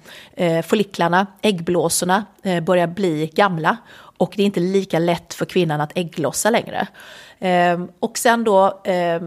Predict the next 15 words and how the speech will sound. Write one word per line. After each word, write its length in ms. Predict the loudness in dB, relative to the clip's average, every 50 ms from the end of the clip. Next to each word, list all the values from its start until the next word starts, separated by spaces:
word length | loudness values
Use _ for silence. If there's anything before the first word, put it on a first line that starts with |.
| -10 -12
så 180 | -6 -4 -4 -4
på 340 | -4 -8 _ _ _ -4
svenska 460 | 0 2 2 2 2 0 0 0 0 2
ordet 360 | 2 2 2 0 0 0 -4
klimakteriet, 960 | -2 -2 -2 -2 -2 -2 -2 2 2 2 2 2 2 -2 -2 -2 -8 -16 -20 _ _ _ _ _
det 300 | _ -6 -2 0 0 0
innefattar 760 | 0 0 0 0 0 0 0 0 0 -2 -2 -2 -2 0 0
ju 60 | 2 2
den 140 | 2 2
här 80 | 0 0
tiden 480 | -2 -2 -2 -2 -2 -2 -2 -2 0 2
då 200 | 4 4 4 2
ifrån 440 | 0 2 0 0 2 0 -2 -6 -6 -2
att 300 | -2 -2 -2 -2 -6 -6
könshormonerna 880 | -2 0 0 0 0 -4 -4 -4 -2 -2 -2 -2 -2 0 0 0 -2